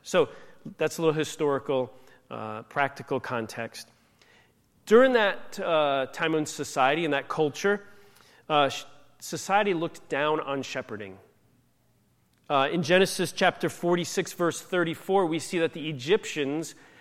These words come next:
actually despised shepherds. And so Joseph encouraged his brothers to not tell Pharaoh they were shepherds. "We just keep animals."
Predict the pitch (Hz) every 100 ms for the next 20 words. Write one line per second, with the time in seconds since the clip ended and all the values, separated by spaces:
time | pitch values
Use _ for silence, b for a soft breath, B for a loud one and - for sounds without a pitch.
0 | B - 165 - 175 139 151 - - -
1 | 180 196 185 - - 143 120 117 104 117
2 | - b b b b b - 180 - 180
3 | 160 - 185 202 - 190 - - B B
4 | - 180 175 - - 196 202 196 160 -
5 | - b b - 190 135 156 190 190 175
6 | - 175 170 185 - 185 180 - 185 185
7 | 160 156 - 185 180 151 135 175 170 -
8 | - 175 - 156 143 107 98 98